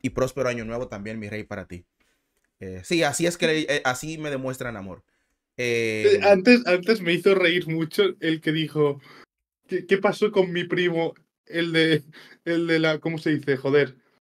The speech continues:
Speaker 2: El del mostacho chistoso o algo así".
Speaker 1: Ah, s-,
Speaker 2: <laughs>
Speaker 1: s-, eh, eh, eh, eh, el de Adolfo, ¿no?
Speaker 2: Bigo-, no, bigote, bigote, <laughs> bigote chistoso.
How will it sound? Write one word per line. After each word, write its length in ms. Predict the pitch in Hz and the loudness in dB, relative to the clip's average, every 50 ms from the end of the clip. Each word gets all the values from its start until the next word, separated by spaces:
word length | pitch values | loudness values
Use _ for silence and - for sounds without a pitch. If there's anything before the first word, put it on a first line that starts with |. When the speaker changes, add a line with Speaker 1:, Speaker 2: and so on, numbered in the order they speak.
| _ _ _ - | _ _ _ 2
Speaker 2:
El 120 | - 151 151 | 6 8 8
del 120 | 156 151 | 8 8
mostacho 920 | 147 147 143 - - 160 156 - - - 165 160 156 151 147 143 143 135 | 8 4 2 2 2 0 0 0 -2 2 4 6 8 8 8 6 4 2
chistoso 440 | 135 - 139 131 - 165 160 151 - | 0 -4 -6 -2 0 0 0 2 2
o 40 | 151 | -2
algo 140 | 143 139 135 | 0 0 -2
así". 240 | 127 131 - 175 196 | -4 -4 -4 -4 -2
Speaker 1:
Ah, 280 | 175 147 165 196 196 175 | 0 2 2 2 2 0
s-, 160 | 156 - - 220 | 0 -2 -4 -6
Speaker 2:
<laughs> 80 | 226 | -6
Speaker 1:
s-, 220 | - - - - _ _ | -8 -16 -18 -18 _ _
eh, 80 | - - | -20 -16
eh, 160 | - 87 90 - | -12 -12 -12 -10
eh, 640 | - 104 107 104 110 104 101 113 113 104 107 113 104 104 107 104 98 98 95 92 92 104 110 | -10 -10 -8 -8 -8 -8 -6 -6 -4 -4 -4 -4 -4 -4 -4 -4 -4 -6 -6 -10 -12 -14 -16
eh, 40 | - _ _ | -20 _ _
el 160 | - 101 98 95 | -12 -10 -8 -6
de 60 | 104 | -4
Adolfo, 480 | 104 101 104 120 135 131 123 - - 104 | -4 -4 -2 -2 -4 -4 -6 -10 -10 -4
¿no? 60 | 151 | 0
Speaker 2:
Bigo-, 300 | 160 165 151 185 196 190 | 2 4 6 6 6 8
no, 120 | 196 226 202 | 8 6 8
bigote, 420 | 180 175 165 196 226 214 143 127 | 6 8 6 6 4 4 2 2
bigote, 500 | 127 135 135 135 160 165 156 175 160 143 | 2 2 4 4 4 4 4 4 4 4
<laughs> 0 | |
bigote 600 | 139 135 131 131 - 185 185 - - - 190 185 | 2 0 -2 4 4 4 4 4 2 2 2 2
chistoso. 680 | - - 156 156 - - 170 160 - - 185 185 185 | 0 -6 -8 -6 -2 -2 -2 -2 0 -2 -2 -2 -4